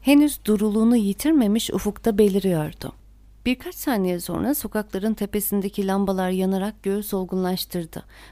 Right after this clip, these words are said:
ve konuşmaların gürültüsü bir ton daha yükseldi.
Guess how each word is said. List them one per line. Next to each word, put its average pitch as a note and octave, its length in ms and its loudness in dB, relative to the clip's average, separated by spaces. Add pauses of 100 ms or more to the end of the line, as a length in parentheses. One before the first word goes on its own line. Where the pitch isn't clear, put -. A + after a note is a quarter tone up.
ve F3+ 100 0
konuşmaların F3+ 760 -2
gürültüsü E3+ 720 -6
bir C#4 60 -2
ton B3 280 -2
daha G3+ 180 -2
yükseldi. - 600 -8